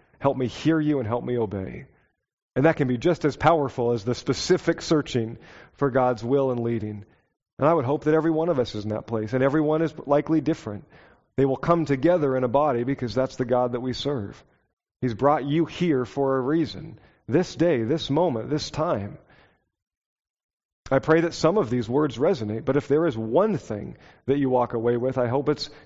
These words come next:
God's word to you in these moments.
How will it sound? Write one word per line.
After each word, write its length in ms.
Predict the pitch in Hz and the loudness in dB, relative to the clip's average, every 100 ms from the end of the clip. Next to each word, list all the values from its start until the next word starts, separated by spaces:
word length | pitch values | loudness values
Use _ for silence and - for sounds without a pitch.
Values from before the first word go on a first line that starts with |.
| 113 | -2
God's 400 | 110 160 214 120 | 2 4 4 0
word 400 | 117 131 139 131 | 0 2 2 0
to 100 | 143 | -2
you 400 | 139 202 - - | 0 0 -4 -6
in 180 | - 135 | -2 0
these 200 | 143 131 | 0 0
moments. 540 | 147 180 101 - - | 0 0 -4 -10 -16